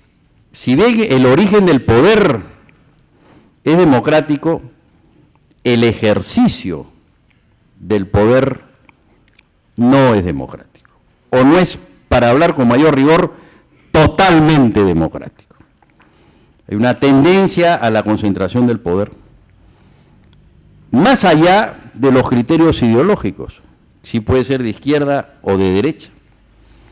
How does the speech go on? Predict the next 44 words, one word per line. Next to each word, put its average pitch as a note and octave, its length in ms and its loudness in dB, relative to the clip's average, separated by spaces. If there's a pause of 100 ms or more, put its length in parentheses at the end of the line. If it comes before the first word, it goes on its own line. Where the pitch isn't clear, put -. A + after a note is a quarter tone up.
(380)
Este F#3 180 0
es E3 80 0
un F#3+ 100 4
nuevo G#3 240 4
fenómeno E3+ 500 2
que E3+ 80 0
ha F3+ 40 2
aparecido E3 380 2
en D#3 100 2
América C#3 380 2
Latina. B2+ 460 -2 (960)
Y A2 120 -4
no C3+ 100 2
solamente D#3+ 480 2
en D3 100 2
América C#3+ 400 4
Latina, D#3 440 2
sino C#3 220 2
es C#3 60 2
un D#3 140 4
nuevo D#3+ 300 2
fenómeno D#3 480 2
que B2+ 100 0
se C#3+ 140 0
ha - 20 2
dado, D3+ 240 2
por - 140 0
ejemplo, C#3 280 0
se A#2+ 120 -2
da B2 80 0
en B2+ 140 2
el A2+ 100 2
Irán, G2+ 440 0 (1300)
donde G#2 720 0
en F#2+ 140 -6
el G2+ 100 -2
Irán B2+ 320 2
ya D3 100 2
se C#3 140 -2
desarrolló A#2+ 440 0
un C#3+ 120 2
presi-, A2 440 -4
presidencialismo G#2 840 -2
fuerte. - 500 -4